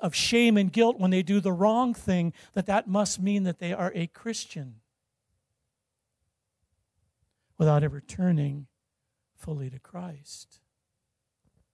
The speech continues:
Or a gospel that preaches prosperity, that God's blessing is equated with, with prosperity,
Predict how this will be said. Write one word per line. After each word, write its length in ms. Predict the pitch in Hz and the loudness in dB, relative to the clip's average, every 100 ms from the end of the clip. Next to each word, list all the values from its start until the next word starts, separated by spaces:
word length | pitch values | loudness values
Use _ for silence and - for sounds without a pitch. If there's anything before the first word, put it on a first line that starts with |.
| _ _ _ _ _ 196 | _ _ _ _ _ 2
Or 120 | 185 | 2
a 40 | |
gospel 460 | 175 202 226 - 220 | 4 4 4 2 -2
that 260 | 202 - - | -2 -4 -8
preaches 480 | 226 220 214 170 | -4 -4 -4 -6
prosperity, 1200 | - - 185 - - - 214 226 196 139 123 127 _ _ _ _ _ _ _ | -8 -6 -4 -4 -6 -2 0 2 0 -4 -12 -20 _ _ _ _ _ _ _
that 180 | 180 185 _ _ _ | -6 -6 _ _ _
God's 320 | 190 214 175 | 2 4 4
blessing 640 | 151 180 208 240 - 202 190 | -4 0 2 4 2 0 -2
is 160 | 160 | -4
equated 500 | 180 - 214 208 196 | -8 -8 -2 -2 -2
with, 240 | 170 180 - - _ - | -4 -6 -8 -14 _ -8
with 240 | 175 - | -6 0
prosperity, 1000 | - 190 175 - - 220 233 208 170 147 | 2 4 2 -4 -4 0 0 0 -2 -8